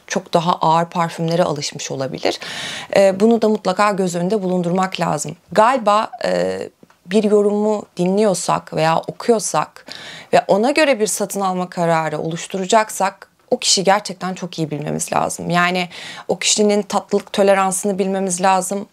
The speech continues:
Ee, burnu güçlü kokulara mı alışmış, e, hafif kokulara mı alışmış, ne rahatsız ediyor onu? Karşımızdaki kişinin, e, bir takım özelliklerini bilmeden gözümüz kapalı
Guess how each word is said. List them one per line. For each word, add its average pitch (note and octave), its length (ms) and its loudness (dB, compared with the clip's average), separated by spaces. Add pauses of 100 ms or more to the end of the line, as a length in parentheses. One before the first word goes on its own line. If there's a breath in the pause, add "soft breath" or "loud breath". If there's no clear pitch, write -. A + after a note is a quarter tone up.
(200)
Ee, F3 340 0
burnu G#3+ 320 4
güçlü G3+ 300 0
kokulara G3+ 480 2
mı G#3 180 0
alışmış, F#3+ 880 -2
e, F3 360 2 (100)
hafif - 360 -2
kokulara G3 460 0
mı G#3 160 0
alışmış, F#3+ 640 -2 (540 loud breath)
ne A3+ 300 6
rahatsız G3+ 500 0
ediyor F#3 320 0
onu? F3+ 340 -4
Karşımızdaki A3+ 680 -2
kişinin, G#3+ 640 -2 (140)
e, F#3+ 240 0
bir A3 80 2
takım A3+ 200 2
özelliklerini A3 720 2
bilmeden G3 600 0 (420 loud breath)
gözümüz A3+ 500 4
kapalı G#3 680 0